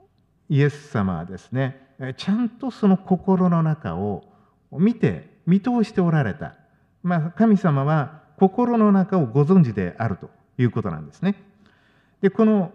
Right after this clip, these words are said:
お、金に執着する、う、ファリサイ派の人々、このファリサイ派の人々が、イエス様の話を聞いて嘲笑ったと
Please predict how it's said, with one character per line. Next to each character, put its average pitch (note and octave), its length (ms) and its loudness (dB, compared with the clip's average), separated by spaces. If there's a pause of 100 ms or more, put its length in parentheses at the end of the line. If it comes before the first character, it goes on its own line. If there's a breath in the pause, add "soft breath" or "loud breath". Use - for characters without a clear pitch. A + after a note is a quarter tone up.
(100)
お、 F3 400 -16 (720)
金 A3+ 240 2
に G#3 120 6
執 F3+ 220 2
着 E3 240 -4
す D#3+ 160 -6
る、 D#3 400 -4 (240)
う、 C#3 40 -14
フ B2+ 200 -10
ァ C#3+ 160 -2
リ B2 140 0
サ A#2 140 -6
イ G#2 100 -4
派 A#2 200 -6
の E3+ 160 -4
人 C3 260 -2
々、 G2 120 -6 (400)
こ G3+ 80 2
の F#3 80 10
フ E3 80 2
ァ D#3+ 60 6
リ C#3 80 4
サ C#3+ 100 -4
イ B2+ 60 0
派 A#2 100 -2
の A2 60 -4
人 G#2+ 180 -12 (160)
々 D#2+ 80 -18
が、 A2+ 320 -6 (420 soft breath)
イ F#3+ 120 4
エ A3 80 6
ス A3 100 -12
様 A#2 240 -2
の G2+ 60 -4
話 A#2+ 400 -4
を F2 100 -8
聞 G#2+ 240 -8
い F#2+ 40 -6
て F2 360 -8
嘲 D3 300 0
笑 F#3+ 320 2
っ - 180 -20
た D3 140 0
と - 180 -10